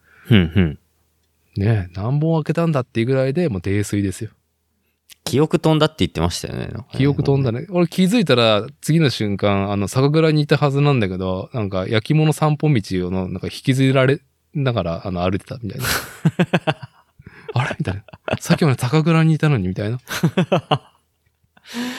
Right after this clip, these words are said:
Speaker 2: 「ここは、ここは、あれ？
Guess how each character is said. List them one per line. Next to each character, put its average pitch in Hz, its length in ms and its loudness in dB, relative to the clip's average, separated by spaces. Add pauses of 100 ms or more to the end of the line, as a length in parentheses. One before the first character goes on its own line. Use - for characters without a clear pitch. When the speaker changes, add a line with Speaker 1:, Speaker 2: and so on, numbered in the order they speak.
(1160)
Speaker 2:
「こ - 140 -16
こ 143 160 -8
は、 135 180 -8 (640)
こ - 160 -16
こ - 160 -10
は、 - 300 -6 (840)
あ 147 120 0
れ？ - 100 -10